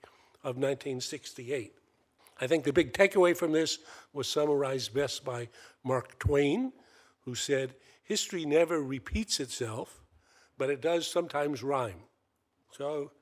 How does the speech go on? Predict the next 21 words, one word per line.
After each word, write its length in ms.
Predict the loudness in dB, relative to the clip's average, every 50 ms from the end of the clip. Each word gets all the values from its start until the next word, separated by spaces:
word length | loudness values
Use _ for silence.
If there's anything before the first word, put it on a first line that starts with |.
| _ _ _ _ -10
as 120 | -4 -2
you 100 | 0 4
listen 340 | 6 6 6 6 4 2 2
to 120 | 2 2
the 120 | 4 4 4
rhetoric 520 | 6 6 6 6 6 4 2 2 -2 -6 -8
about 300 | -6 -4 -4 -4 -4 -4
the 100 | -6 -10
current 280 | -6 -4 -4 -4 -2 -4
Iran 280 | -4 -4 -4 -6 -6
discussion, 600 | -6 -8 -10 -10 -8 -8 -10 -10 -10 -10 -12 -14 -18 _ -20 -20 -20 -20 -20 -8 _
you'll 180 | 0 0 0
hear 260 | 0 0 0 2 2 2
many 380 | 4 4 6 6 4 4 2
echoes 640 | 2 0 0 0 -2 -2 -2 -6 -12 -14 -16 -18 -18 -20 _ _ -20 _ _
from 200 | -6 -6 -6 -4
previous 460 | -2 -2 0 0 0 -2 -6 -6 -4
debates. 480 | -4 -2 0 0 0 0 -2 -8 -10 -8
And 100 | -6 -6
in 200 | -6 -6 -6 -8 -14 -20 -20 -20 -20 _ _
my, 300 | -12 -10 -10 -8 -10 -10